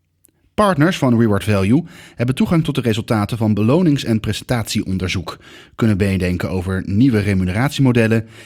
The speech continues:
en dragen bij aan de realisatie van het benodigde onderzoek. Founding partner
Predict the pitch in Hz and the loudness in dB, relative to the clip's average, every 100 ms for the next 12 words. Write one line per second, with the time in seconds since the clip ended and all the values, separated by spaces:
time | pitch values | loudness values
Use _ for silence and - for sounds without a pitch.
0 | - - 190 156 147 120 139 143 120 107 | -14 -2 0 2 0 0 0 2 2 2
1 | 110 92 92 131 160 - 131 110 107 87 | 0 0 0 0 0 -2 0 2 0 -2
2 | 92 123 170 - - 127 104 87 82 - | -2 0 0 -4 -2 0 0 -2 -4 -12
3 | - _ _ _ _ - 98 85 82 98 | -16 _ _ _ _ -6 -4 -2 -2 -2
4 | 98 123 143 | 0 2 0